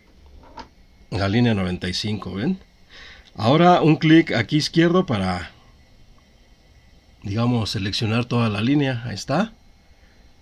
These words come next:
En el noventa y cinco, ¿verdad? Línea noventa y cinco, clic izquierdo ahí para seleccionar toda la línea. Ahora con el tab, con la tecla acá de tab, la pulsamos para ubicarnos en la columna B,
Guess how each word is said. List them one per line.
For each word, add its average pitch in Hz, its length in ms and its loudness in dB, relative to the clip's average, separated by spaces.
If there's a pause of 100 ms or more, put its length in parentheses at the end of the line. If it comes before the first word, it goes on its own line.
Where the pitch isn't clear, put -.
(720)
En 95 160 -2
el 92 80 -4
noventa 92 320 -4
y 95 40 -8
cinco, 110 280 -4
¿verdad? 117 240 -2
Línea 135 260 0
noventa 98 300 -4
y 95 40 -4
cinco, 190 380 0
clic 156 180 -2
izquierdo 135 360 -4
ahí 135 120 2
para 107 380 -4 (1300)
seleccionar 110 500 0
toda 127 160 4
la 113 120 6
línea. 113 240 2
Ahora 127 280 4
con 113 140 0
el 104 160 0
tab, 175 220 8 (880)
con 98 160 -4
la 95 100 -4
tecla 123 260 -2
acá 123 180 -2
de 113 100 2
tab, 185 240 4 (1000)
la 92 80 -10
pulsamos 147 540 0
para 95 240 -2
ubicarnos 120 480 -2
en 95 60 -4
la 95 100 -4
columna 104 640 -2
B, 151 260 0